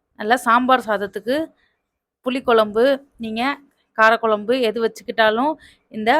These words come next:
முட்டைக்கோஸ் பொரியல் செஞ்சு சைட் டிஷ்ஷா வச்சுக்கிட்டீங்க அப்படின்னா சாப்பிட்றதுக்கு நல்லா ஸ்-,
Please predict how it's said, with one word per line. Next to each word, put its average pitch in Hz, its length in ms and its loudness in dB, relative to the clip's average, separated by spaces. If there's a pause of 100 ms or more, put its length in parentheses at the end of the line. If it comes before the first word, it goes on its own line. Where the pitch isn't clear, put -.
(120)
முட்டைக்கோஸ் 240 440 -6
பொரியல் 220 320 -2
செஞ்சு 214 320 -10 (480)
சைட் 233 200 2
டிஷ்ஷா 262 280 -2
வச்சுக்கிட்டீங்க 220 560 -6
அப்படின்னா 208 380 -4 (340)
சாப்பிட்றதுக்கு 220 580 -6 (120)
நல்லா 214 280 -2
ஸ்-, - 160 -20